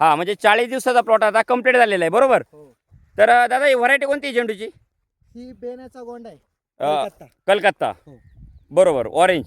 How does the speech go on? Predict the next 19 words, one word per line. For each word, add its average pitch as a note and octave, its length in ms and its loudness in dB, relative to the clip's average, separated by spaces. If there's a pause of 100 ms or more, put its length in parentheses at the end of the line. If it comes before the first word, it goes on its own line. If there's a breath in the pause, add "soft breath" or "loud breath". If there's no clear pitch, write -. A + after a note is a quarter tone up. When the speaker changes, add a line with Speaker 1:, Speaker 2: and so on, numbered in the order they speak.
(140)
Speaker 2:
ऑरेंज. C#3 280 -16 (220)
Speaker 1:
हा, D#3+ 220 2
तर G3+ 100 2
दादा, A#3+ 420 2
झेंडू A3+ 340 -6
या C4+ 140 2
पिकासाठी A3 600 -6
तुम्ही A#3 540 -8
यावर्षी G#3+ 380 -4
थोडासा G3+ 240 -6
बदल G#3 260 -4
करून G#3+ 300 -2 (380)
आपली F3 340 -2
जी A3 100 -2
ऑर्गॅनिक A#3 380 2
कार्बनयुक्त A3 460 0
दाणेदार A3+ 400 0
खतं G#3 220 -2
आहेत, G3 120 2